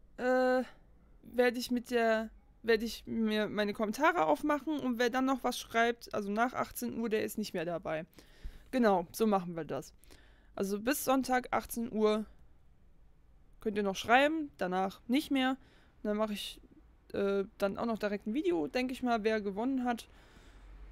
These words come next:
Ähm, ja, dann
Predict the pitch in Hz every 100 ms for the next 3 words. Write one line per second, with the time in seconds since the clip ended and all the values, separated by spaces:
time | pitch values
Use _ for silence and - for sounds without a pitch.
0 | - - 202 208 202 202 208 202 - -
1 | - - - - - - - - - -
2 | - - - - 139 185 - - - -
3 | - - - 226 254 285